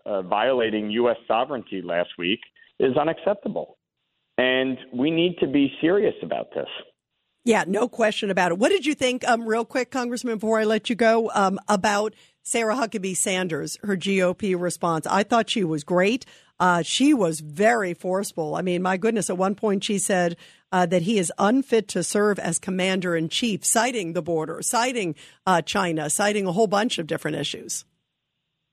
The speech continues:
Speaker 1: Look, we have a lot of rising stars in the party, new voices like Sarah Huckabee Sanders, like Ron DeSantis, uh, people who are addressing the challenges and the issues in their state, uh, and in our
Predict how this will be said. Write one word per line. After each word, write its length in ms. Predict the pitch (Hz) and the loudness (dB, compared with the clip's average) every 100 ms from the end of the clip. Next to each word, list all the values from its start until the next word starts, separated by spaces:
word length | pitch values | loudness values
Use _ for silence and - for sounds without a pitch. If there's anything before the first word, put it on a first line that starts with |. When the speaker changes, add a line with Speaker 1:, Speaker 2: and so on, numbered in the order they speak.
| _ - - - - _ - | _ -16 -16 -20 -20 _ 0
Speaker 1:
Look, 260 | 170 190 - | 0 2 2
we 180 | 151 160 | 4 4
have 180 | 151 127 | 2 2
a 140 | 131 | 0
lot 580 | 104 104 110 117 117 - | 0 2 2 2 -2 -2
of 340 | 117 104 95 - 107 | 0 2 0 -6 -2
rising 420 | 107 113 120 107 | 0 0 -4 -12
stars 320 | - 110 104 98 | -2 0 0 -2
in 100 | 104 | -8
the 60 | 98 | -10
party, 640 | - 98 98 95 92 - - | -2 0 2 0 -2 -4 -10
new 280 | 104 107 117 | -2 0 2
voices 600 | 107 104 101 - 104 98 - - - | 2 2 0 2 0 0 -6 -8 -2
like 200 | 95 - | -2 0
Sarah 280 | 113 107 98 | 0 2 2
Huckabee 340 | 101 - 101 - | 0 -4 -6 -2
Sanders, 440 | 98 92 92 95 - | -2 0 0 -2 0
like 240 | 82 110 | 0 0
Ron 280 | - 101 101 | 0 0 0
DeSantis, 560 | 98 - 95 92 92 92 - - - _ - | -2 0 0 2 0 0 -4 -20 -20 _ 0
uh, 140 | 95 95 | 0 2
people 400 | 123 120 117 113 | 0 2 2 2
who 300 | 117 110 107 | 2 2 2
are 480 | - 98 95 92 95 - | 2 2 4 2 -2 -6
addressing 600 | 92 80 104 120 143 131 | -8 0 0 0 -4 -6
the 80 | 110 - | -6 0
challenges 600 | 107 113 120 113 117 110 | 0 2 0 0 0 0
and 160 | 85 85 | -2 2
the 120 | 90 | 2
issues 380 | 113 - 107 98 | 2 2 0 0
in 140 | 82 85 | 0 2
their 140 | 80 - | 0 0
state, 320 | - 123 123 - - _ _ _ | 0 2 2 -2 -12 _ _ _
uh, 180 | 104 104 - | 0 2 0
and 160 | 107 | 0
in 140 | 113 | 2
our 140 | 120 | 2